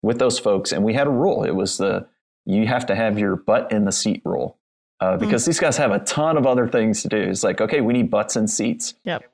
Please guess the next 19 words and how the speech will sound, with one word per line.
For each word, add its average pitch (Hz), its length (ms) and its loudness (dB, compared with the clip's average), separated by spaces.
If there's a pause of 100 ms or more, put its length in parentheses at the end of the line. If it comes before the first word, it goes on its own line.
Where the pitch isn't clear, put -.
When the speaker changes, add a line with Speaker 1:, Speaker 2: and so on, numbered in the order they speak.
Speaker 1:
And 123 120 2
we 135 100 2
actually, 135 600 2
uh, 95 140 0
one 131 280 0
of 156 60 4
the 135 160 0
things 127 200 2
that 104 60 0
made 110 200 2
us 104 160 -2
most 101 220 0
successful 110 500 -2
at - 60 -4
Walgreens, 101 520 0
it - 60 -4
was 101 120 -2
crazy. 120 500 -2 (320)
We, 110 360 0